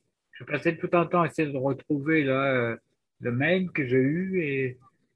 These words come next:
et je l'ai, je l'ai, j'avais pas à remettre la main dessus. Donc, je le chercherai entre-temps.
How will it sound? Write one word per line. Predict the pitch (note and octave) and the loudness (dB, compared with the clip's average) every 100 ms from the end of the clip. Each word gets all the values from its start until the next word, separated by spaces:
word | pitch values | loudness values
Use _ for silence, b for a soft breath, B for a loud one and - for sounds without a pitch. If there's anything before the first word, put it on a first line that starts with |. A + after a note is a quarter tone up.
| _ | _
et | C3+ C3 C3+ C3 B2+ | -2 0 2 0 -2
je | A2+ | -4
l'ai, | C3+ C3+ C3 B2 - B2 | 0 2 0 -6 -10 -8
je | D3+ | -2
l'ai, | D3 C3 C3+ C3+ C#3+ A#2 - - - | 0 0 -2 -4 -6 -8 -10 -16 -16
j'avais | B2+ C3+ C#3 | -4 -2 -2
pas | C3 D#3 | 2 2
à | |
remettre | C#3 C3+ C3 | 2 -2 -2
la | C3 | -2
main | C3 B2+ | 0 -2
dessus. | - A#2 - _ _ _ _ _ - | -6 -12 -12 _ _ _ _ _ -8
Donc, | B2+ | -6
je | A#2+ | -2
le | C#3 B2+ | -2 -2
chercherai | D3+ C3 - | -4 -4 -4
entre-temps. | D3 B2+ C#3+ - F3 F#3 | -4 -4 -6 0 0 0